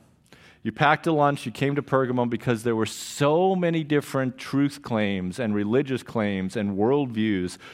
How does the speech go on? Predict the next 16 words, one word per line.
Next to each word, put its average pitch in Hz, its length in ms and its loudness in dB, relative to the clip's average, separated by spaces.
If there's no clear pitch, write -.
circulating 135 840 0
among 117 260 2
that 110 360 0
city. 120 400 0
And 123 120 0
in 135 120 2
the 131 240 2
air 185 500 4
of 170 240 2
that 151 240 2
city, 110 540 -4
<clears throat> - 220 -10
as 123 240 0
you 120 140 0
breathed 156 720 0
in 143 440 2